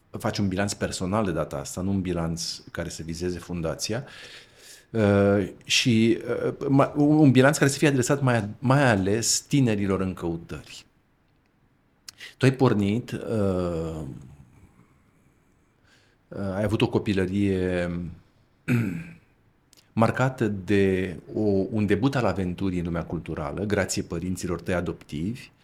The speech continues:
Ai avut un traseu care a avut și n-a avut de-a face cu lumea culturală, ce am în vedere aici,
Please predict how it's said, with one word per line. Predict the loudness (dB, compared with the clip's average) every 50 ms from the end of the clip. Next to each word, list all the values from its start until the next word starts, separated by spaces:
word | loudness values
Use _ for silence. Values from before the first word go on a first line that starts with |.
| _ _ -20 _ _ _ _
Ai | -2 0
avut | 0 2 2
un | 2 2 2
traseu | 2 2 2 2 0 0 0 0 2 2 2 0 0 -4 -4
care | 0 2 2 4 4 2 2 0 -2 -6 -12 _ _ _ _ _ _ _ _ -20 -10
a | -4 0 4 4 4
avut | 4 4 4 2 0 0 -6 -10
și | -6 -4 -2 0 0
n-a | 0 0 0 2 2
avut | 0 0 0 -2 -6 -6 -12 -16 -12
de-a | -8 -6 -6
face | -4 -4 -4 -4 -4 -4 -6 -8 -8 -10 -12
cu | -12 -10 -8
lumea | -6 -6 -4 -4 -4 -4 -6
culturală, | -6 -8 -10 -10 -8 -8 -8 -6 -6 -6 -6 -6 -6 -8 -8 -8 -10 -14 -18 _ _ _ _ _ _ _ _ _
ce | -6 -4
am | -2 -2
în | -2 -4
vedere | -4 -4 -4 -4 -4 -4
aici, | -4 -6 -6 -6 -6